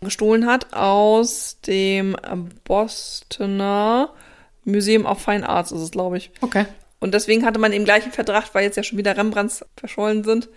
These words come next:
Speaker 1: ob er nicht was damit am Wickel hätte.
Speaker 2: Es ist sehr spannend, dass ich jetzt gerade die Mona Lisa so aktuell im Gehirn habe, ne? Aber das war ja doch damals mit Picasso dasselbe, dass da eine Sache vorher gelaufen ist, mit Picasso involviert, und die dann gesagt haben,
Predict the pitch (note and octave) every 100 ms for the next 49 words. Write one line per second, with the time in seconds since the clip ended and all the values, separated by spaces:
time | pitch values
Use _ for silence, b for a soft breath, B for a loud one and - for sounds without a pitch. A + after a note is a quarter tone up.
0 | b - - E3 E3 E3+ - E3+ - F#3
1 | - F3+ - - - F#3 G#3+ G#3+ A3+ -
2 | G#3+ G#3 F#3 F3 F#3+ G3 - F#3+ G3 G3
3 | F#3 F#3+ F3+ G3 F#3+ F3+ F3+ - G#3+ G3
4 | F#3 F#3 G3+ A3 F3 D#3+ D#3 D#3 D3+ E3
5 | A3 F3+ F3+ F#3 F#3 F#3 F#3 G3 G#3 G3+
6 | F#3 G3+ G3+ G#3 - F3 G3+ F#3+ G3 A#3
7 | C4 A3 E3 E3 F#3 F#3 - - F3+ E3+
8 | E3+ - - - G3 F#3 F#3 F#3 D#3+ -
9 | C4 C4 F#3 F3 D#3+ D#3+ D#3+ E3+ F3+ C4
10 | - - F3+ F#3+ F#3+ - E3 E3 F3 F3
11 | F3+ F3 F3 E3+ G3 - - G#3 G#3 G3+
12 | F#3+ G3+ G#3 F#3+